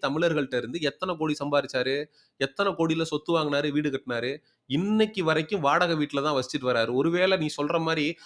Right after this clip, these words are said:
அண்ணன் சீமான் அவர்கள் பதினைந்து ஆண்டு காலமாக இலங்கை தமிழர்களுடைய காசை வந்து திருடி இருந்தாரு, ஆட்டைய போட்டிருந்தாருன்னா,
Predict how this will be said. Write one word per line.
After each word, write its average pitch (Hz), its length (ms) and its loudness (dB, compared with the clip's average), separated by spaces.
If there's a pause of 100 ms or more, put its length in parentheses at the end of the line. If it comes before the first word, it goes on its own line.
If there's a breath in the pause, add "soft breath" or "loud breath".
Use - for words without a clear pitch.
(120 soft breath)
அண்ணன் 147 320 -2
சீமான் 185 380 2
அவர்கள் 160 340 2
பதினைந்து 170 440 2
ஆண்டு 165 240 2
காலமாக 147 420 0
இலங்கை 170 360 0 (140)
தமிழர்களுடைய 147 560 2 (400 soft breath)
காசை 180 380 4
வந்து 160 240 0
திருடி 175 300 2
இருந்தாரு, 131 360 2 (840)
ஆட்டைய 160 360 4
போட்டிருந்தாருன்னா, 127 640 0